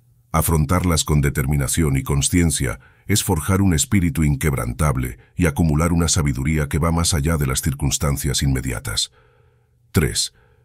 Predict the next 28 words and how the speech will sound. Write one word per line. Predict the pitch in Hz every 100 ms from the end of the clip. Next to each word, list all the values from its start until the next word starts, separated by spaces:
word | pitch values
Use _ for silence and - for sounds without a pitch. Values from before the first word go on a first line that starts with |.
| _ _ -
Destino | 76 69 92 73 73 - -
o | 76
libre | 85 80 73
albedrío. | 69 65 60 50 - _ _ _ _
Aunque | 92 92 85
el | 76
destino | 71 - 101 90
a | 71
menudo | 71 82 90
se | 78 80
percibe | 71 - 80 69
como | 71 71
un | 82
guión | 73 78 78
preestablecido, | 67 64 60 - 67 65 82 69 67 _ _ _
nuestro | 78 78 - 76
libre | 87 80 82
albedrío, | 73 69 80 76 67 - _ -
el | 87
que | 85
nos | 78 64
brinda | 80 95 82
la | 82
capacidad | - - 71 73 80 82
de | 76
modificar | 69 64 - 65 76 67
nuestra | 69 67 69
historia. | 62 - 67 - -